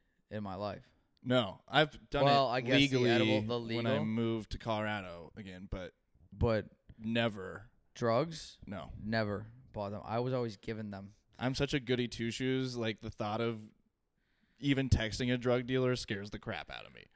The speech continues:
Speaker 1: I don't even, I wouldn't even know about, like, if someone was asked me right now, "Hey, Michael, can you go get us weed?" I don't know how to go about doing that right now.
Speaker 2: Would you Google it?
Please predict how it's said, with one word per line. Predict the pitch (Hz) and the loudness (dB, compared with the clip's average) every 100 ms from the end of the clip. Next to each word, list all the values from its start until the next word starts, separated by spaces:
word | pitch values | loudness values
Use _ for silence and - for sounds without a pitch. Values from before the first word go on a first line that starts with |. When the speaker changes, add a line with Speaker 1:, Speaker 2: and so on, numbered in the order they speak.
| - | -2
Speaker 1:
I | 131 | 0
don't | 180 | 0
even, | 143 131 - | -2 -4 2
I | |
wouldn't | 151 185 | 2 2
even | 190 180 | -2 -4
know | 160 | -4
about, | 135 123 131 | -2 -2 -2
like, | 127 - | -4 -6
if | 120 113 | -12 -10
someone | - 151 175 180 185 180 _ _ _ - - | -8 -8 -6 -6 -6 -10 _ _ _ -20 -12
was | 117 - | -12 -8
asked | - 117 113 - | -4 -2 -4 -6
me | 113 | -6
right | 107 | -6
now, | 107 | -6
"Hey, | 110 | -6
Michael, | 110 107 104 - | -6 -8 -10 -14
can | - 110 | -14 -10
you | 110 | -8
go | 110 110 | -4 -4
get | 101 104 | -4 -6
us | 104 - | -6 -6
weed?" | 104 98 117 - - _ _ | -6 -4 -4 -6 -20 _ _
I | 110 131 | 2 2
don't | 135 143 131 | 2 0 2
know | 127 110 | 0 0
how | - 110 | 0 0
to | 107 113 | 0 -4
go | 104 101 | -6 -6
about | 104 90 - | -6 -8 -8
doing | 87 76 | -12 -12
that | 82 58 | -12 -10
right | 71 57 | -10 -12
now. | 62 - - _ _ _ _ _ _ _ _ _ _ _ - | -14 -16 -20 _ _ _ _ _ _ _ _ _ _ _ -12
Speaker 2:
Would | 104 | -6
you | 107 | -6
Google | 98 104 117 | -4 0 0
it? | 139 | 0